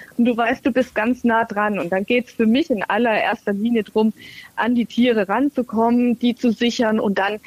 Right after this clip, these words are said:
auch den Händler dingfest zu machen. Das heißt, das Schlimmste ist natürlich, man fliegt auf. Es gab schon einige Fälle, wo die Händler dann mit den Welpen geflüchtet sind.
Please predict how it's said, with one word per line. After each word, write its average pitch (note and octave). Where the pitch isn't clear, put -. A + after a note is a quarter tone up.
auch G3
den G#3
Händler A#3
dingfest A3+
zu F#3
machen. F#3
Das F#3
heißt, G3
das G3+
Schlimmste A3
ist G3
natürlich, -
man F#3
fliegt -
auf. A3
Es A3
gab G#3
schon C4
einige A3+
Fälle, A3
wo G#3+
die G#3+
Händler A#3
dann G#3
mit B3
den A3+
Welpen A3
geflüchtet A#3
sind. A3